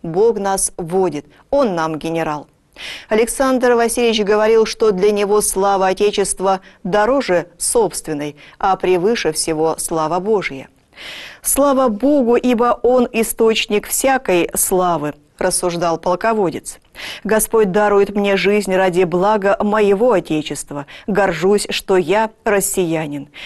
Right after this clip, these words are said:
Чувствую ныне мои прежние раны, но доколе жив, буду служить. Таков долг христианина». «Мы, русские, все одолеем», воодушевлял Александр Васильевич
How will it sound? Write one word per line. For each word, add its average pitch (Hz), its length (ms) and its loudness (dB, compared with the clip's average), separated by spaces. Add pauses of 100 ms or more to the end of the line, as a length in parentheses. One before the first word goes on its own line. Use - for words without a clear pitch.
(120)
Чувствую 233 600 2
ныне 208 580 2 (200)
мои 208 280 2
прежние 190 580 2
раны, 185 400 0 (180)
но 226 200 4
доколе 202 600 2
жив, 208 480 0 (100)
буду 190 380 2
служить. 156 540 -4 (260)
Таков 226 520 0 (120)
долг 202 380 2
христианина». 156 800 -4 (680)
«Мы, 247 280 2
русские, 165 580 0 (100)
все 285 260 0
одолеем», 156 560 -2 (240)
воодушевлял 185 720 0
Александр 170 500 -2
Васильевич 170 520 0